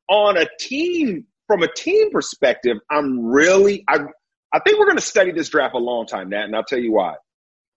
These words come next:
I think that teams that have a scouting department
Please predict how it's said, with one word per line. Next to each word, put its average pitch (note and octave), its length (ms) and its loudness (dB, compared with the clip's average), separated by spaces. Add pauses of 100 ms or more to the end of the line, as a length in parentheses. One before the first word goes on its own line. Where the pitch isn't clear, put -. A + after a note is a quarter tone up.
(240)
I F#3+ 220 4
think D3 380 -2 (460)
that C3 200 2 (280)
teams E3+ 600 -6 (600)
that C#3 380 2
have F3+ 320 0
a C3 60 -2
scouting G3+ 580 -4
department F#2+ 580 -6